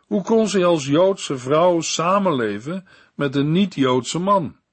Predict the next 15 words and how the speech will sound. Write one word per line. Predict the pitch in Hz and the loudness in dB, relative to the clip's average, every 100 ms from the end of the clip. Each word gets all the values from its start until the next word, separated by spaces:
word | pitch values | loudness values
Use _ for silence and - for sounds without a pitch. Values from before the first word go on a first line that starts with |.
| _ _ _ _ _ _ _ _ _ _ _ _ - | _ _ _ _ _ _ _ _ _ _ _ _ -2
Dit | 147 147 | -2 2
deel | 135 151 | 2 2
van | 151 139 143 | 0 -4 -4
Esther's | 160 165 - 120 - | -4 -4 -4 -6 -6
geschiedenis | - 117 - 170 143 110 98 - | -6 -6 -4 -4 -4 -6 -6 -8
tekent | - 190 190 160 135 | -2 -2 -2 -6 -6
de | 107 | -8
strijd | - 156 170 180 | -4 -2 0 -2
van | - 151 | -6 -6
een | 135 | -4
gelovige | - 113 113 131 147 156 | -4 -2 0 -2 -6 -8
in | 156 | -6
een | 147 127 | -4 -6
vijandige | 127 120 147 170 160 151 | -4 -4 -4 -4 -6 -6
omgeving | 151 147 - 160 156 113 92 - | -6 -6 -4 -4 -4 -6 -14 -18